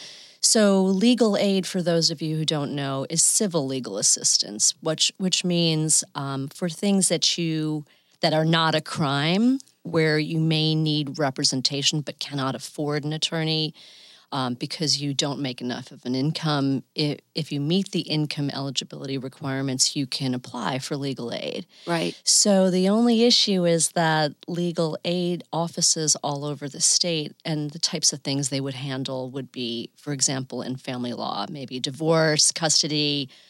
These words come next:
Speaker 1: trying to get a protective order, those types of issues. If you can't afford to hire an attorney, you would go and see if you're eligible for local legal aid representation.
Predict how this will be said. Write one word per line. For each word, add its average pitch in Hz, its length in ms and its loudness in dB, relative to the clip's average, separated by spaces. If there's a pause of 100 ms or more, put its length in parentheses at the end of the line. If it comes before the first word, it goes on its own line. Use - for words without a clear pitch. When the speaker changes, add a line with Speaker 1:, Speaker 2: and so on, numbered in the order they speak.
(220)
Speaker 1:
trying 160 240 2
to 151 60 2
get 143 160 0
a 143 40 -2
protective 143 600 -6
order, 131 520 -4 (140)
those 156 380 0
types - 380 0
of 135 160 -8
issues. 156 600 0 (420)
If - 160 -4
you 170 80 -2
can't 175 360 -2
afford 156 360 -4
to 151 360 -2
hire 196 400 0
an 175 100 4
attorney, 147 760 -4
you 156 180 -4
would 147 140 -6
go 139 180 0
and 135 160 -2
see 135 220 0
if 135 160 -14
you're 127 280 -2
eligible 139 520 -6
for 131 500 -8
local 208 300 2
legal 143 280 -2
aid - 300 -6 (200)
representation. 143 920 -2